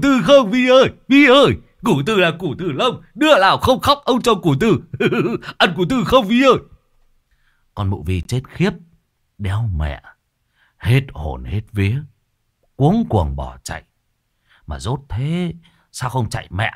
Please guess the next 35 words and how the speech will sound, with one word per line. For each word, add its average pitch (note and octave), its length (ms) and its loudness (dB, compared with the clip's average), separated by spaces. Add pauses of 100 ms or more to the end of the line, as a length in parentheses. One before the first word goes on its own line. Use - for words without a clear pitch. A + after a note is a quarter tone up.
vào D2 80 -8
trong G2+ 240 -4
nhà C#2+ 180 -6
đóng G#2 280 -6
cửa E2 200 -2 (100)
đi, G2+ 120 -8 (480)
lại C3 180 -2
lao D3+ 280 -4
thẳng C2 240 -10
ra G2 120 -10
con A2+ 220 -4
đường C#2 240 -6
làng, C2 260 -12 (380)
rồi F#2+ 460 0
chạy - 180 -8
lên A#2 160 -4
trên A#2+ 200 -2
đê. C#3 220 2 (1080)
Mà E2+ 120 -4
khổ, C2 540 -12 (440)
cái D#3 100 0
giống D#3 280 0
điên, D3+ 300 0 (800)
càng A#2 300 2
đuổi, C#2+ 400 0 (200)
càng G2 320 -2
chạy A2 260 -6 (180)
thì G2 140 -4
nó C3+ 160 0
lại D3 180 -2
càng F2+ 240 -4
sướng, E3 320 -4
nó F3+ 100 -4
đuổi C2 260 -4
tợn. F2 280 -8